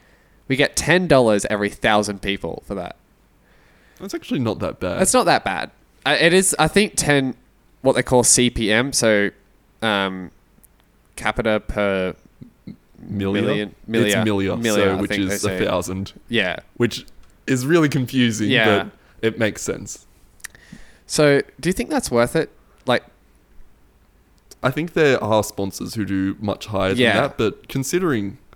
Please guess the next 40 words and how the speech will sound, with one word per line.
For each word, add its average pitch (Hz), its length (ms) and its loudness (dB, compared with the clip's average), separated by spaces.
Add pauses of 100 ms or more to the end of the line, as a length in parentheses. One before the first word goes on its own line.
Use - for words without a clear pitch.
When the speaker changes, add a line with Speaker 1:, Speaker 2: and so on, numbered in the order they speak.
(460)
Speaker 1:
Considering 190 340 4
we 175 80 4
have 131 220 4
no 117 80 4
Speaker 2:
it's, 117 60 6
Speaker 1:
one 113 120 2
listening. 110 300 0
Speaker 2:
you're 156 80 6
just 151 260 2
advertising 120 640 2
the 104 80 -2
platform 101 560 -2
that 95 180 -2
we're 98 260 -2
on. 95 300 -4
Speaker 1:
Yeah. 107 340 2 (180)
Speaker 2:
That's 113 300 0
fairly 101 440 -4
good. 101 240 -4
It's 110 160 -4
like 147 180 2
YouTube 110 480 -4
paying 101 460 -4 (160)
someone 104 500 0
to - 160 -6
advertise 101 640 -4
YouTube 101 580 -4
Speaker 1:
Yeah. 107 420 2
Speaker 2:
in 117 100 2
a - 60 2
YouTube 113 400 -2
video. 101 360 -6 (1040)
Speaker 1:
Well, 135 500 2
but 156 220 -2
they're 170 180 4
already 180 180 4
using 120 360 0
the 107 200 0
YouTube 101 220 -4
service. - 760 -2